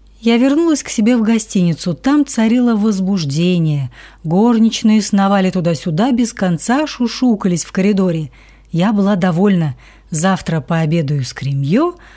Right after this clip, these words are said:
а потом мы уедем в Париж. В тот вечер я ужинала в гостинице с министром Г. Это был очень образованный человек, одаренный живым умом и бесконечной человеческой теплотой.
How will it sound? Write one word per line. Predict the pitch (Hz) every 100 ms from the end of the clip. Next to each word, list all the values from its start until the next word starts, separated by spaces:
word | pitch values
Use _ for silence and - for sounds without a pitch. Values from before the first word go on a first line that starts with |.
| - -
а | 180 165
потом | - 151 - 277 349 339 330
мы | 190 294
уедем | 302 254 175 208 185 190 185
в | -
Париж. | 175 170 170 165 - - - - _ - -
В | -
тот | - 240 254
вечер | 214 269 - 277
я | 247 226 233
ужинала | - 269 202 196 185
в | 175
гостинице | 185 190 - 311 269 - 170
с | -
министром | 185 240 262 233 233 226 170
Г. | 165 160 156 - - - -
Это | 262 285 - 320
был | 285 311 269
очень | 247 - 269
образованный | 247 254 208 185 180 202
человек, | 208 202 180 156 175 262 208
одаренный | 175 160 170 175 160 156 139
живым | 151 156 151
умом | 143 135 185 262 165 - - -
и | 190
бесконечной | 247 269 269 - 247 196 226 233 226 214
человеческой | - 185 170 175 170 - 175
теплотой. | 156 170 - 170 - 160 156 127